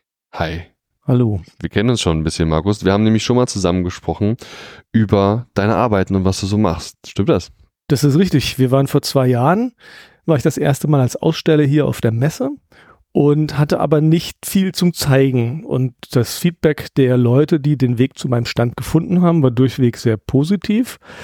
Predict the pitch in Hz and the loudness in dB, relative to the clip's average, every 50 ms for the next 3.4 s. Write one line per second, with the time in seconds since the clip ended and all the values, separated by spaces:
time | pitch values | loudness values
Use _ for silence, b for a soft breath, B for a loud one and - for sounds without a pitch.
0 | B B B B B B B B - 143 - - - 160 151 143 143 - - - | B B B B B B B B 0 2 2 2 0 0 0 0 0 -2 -2 -2
1 | - - 226 277 - - - - 208 214 - 226 - - - 147 143 - 139 143 | 0 0 0 -2 -4 -8 -4 -2 0 0 0 0 -2 0 0 0 0 2 2 2
2 | 170 180 - - 165 147 135 - - - 147 165 196 190 214 - - 196 208 208 | 2 2 2 0 0 0 0 -2 -2 0 0 0 0 -2 -2 -2 -2 0 0 0
3 | 180 202 202 196 - 208 208 208 | 2 2 2 2 2 0 0 0